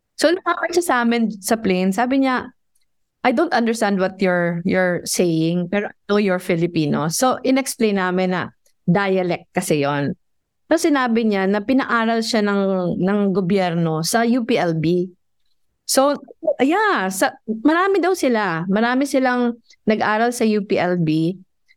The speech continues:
Pinaaral sila ng gobyerno, tas nag-serve siya. Naging, naging Minister of Agriculture siya. Pinupuntahan niya kami every day. Ah, in, in fact, in-invite niya kami sa bahay niya. So, nagkikwentuhan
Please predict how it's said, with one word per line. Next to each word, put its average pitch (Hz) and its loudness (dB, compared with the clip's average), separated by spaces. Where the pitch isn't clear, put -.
Pinaaral 190 0
sila 254 2
ng 247 2
gobyerno, 202 0
tas 220 -2
nag-serve 214 0
siya. 240 0
Naging, 262 2
naging 254 2
Minister 247 0
of 196 0
Agriculture 175 0
siya. 117 -4
Pinupuntahan 247 2
niya 208 -2
kami 208 -2
every 208 0
day. 208 0
Ah, 180 0
in, 220 0
in 226 2
fact, 220 -4
in-invite 196 0
niya 196 0
kami 190 0
sa 190 -2
bahay 175 0
niya. 196 -2
So, 480 4
nagkikwentuhan 294 0